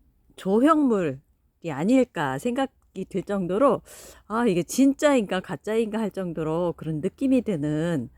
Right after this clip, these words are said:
그런, 어, 식물입니다.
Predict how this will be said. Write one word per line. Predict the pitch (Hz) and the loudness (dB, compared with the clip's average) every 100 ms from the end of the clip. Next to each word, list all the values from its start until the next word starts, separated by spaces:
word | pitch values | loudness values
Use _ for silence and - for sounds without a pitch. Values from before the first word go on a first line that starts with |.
| _ - - - - - | _ -20 -20 -20 -20 -16
그런, | 147 139 156 233 - - - - | -10 -6 -2 -2 -2 -8 -20 -16
어, | 127 135 131 131 127 143 - - - - | -10 -8 -8 -8 -10 -14 -18 -20 -20 -12
식물입니다. | - 240 254 285 269 202 - 123 139 | -6 0 2 4 2 0 -4 -8 -10